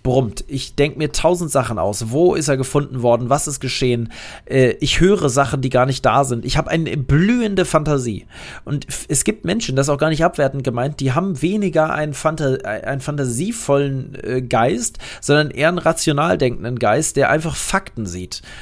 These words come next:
Und für sie sind wahrscheinlich die Fakten, es ist ein verlassenes Haus, hier ist definitiv keiner, hier wird wahrscheinlich auch keiner kommen.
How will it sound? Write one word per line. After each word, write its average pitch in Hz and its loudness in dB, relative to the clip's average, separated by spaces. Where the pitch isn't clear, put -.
Und 156 0
für 170 4
sie 165 0
sind 202 -4
wahrscheinlich 170 -2
die 135 -4
Fakten, - -2
es 151 -2
ist 135 -2
ein 139 -2
verlassenes 123 2
Haus, 147 0
hier 123 -2
ist 190 -2
definitiv 202 -4
keiner, 202 0
hier 147 -2
wird 175 0
wahrscheinlich 165 2
auch 131 -2
keiner 139 4
kommen. 202 0